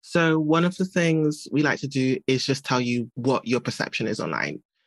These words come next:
The best way you can do it is probably ask someone who doesn't know anything about your business organization, "What vibe is it giving? Would they work here?" And depending on the people you ask, you get different answers.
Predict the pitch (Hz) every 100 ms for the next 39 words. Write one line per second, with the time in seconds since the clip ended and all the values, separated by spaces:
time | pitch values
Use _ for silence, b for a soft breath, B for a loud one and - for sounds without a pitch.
0 | - 143 165 208 202 202 190 190 160 147
1 | 151 151 165 156 165 - 135 156 - 165
2 | 151 131 127 127 131 - 160 143 139 156
3 | 170 170 - 143 147 160 156 143 151 139
4 | 147 143 143 135 127 131 123 - 120 123
5 | - 160 143 135 127 113 98 - 78 -
6 | 139 - - 151 143 151 139 139 139 -
7 | 165 233 - _ _ - 151 151 180 175
8 | 185 180 180 165 165 156 120 117 - 143
9 | 135 139 135 127 123 - 82 - -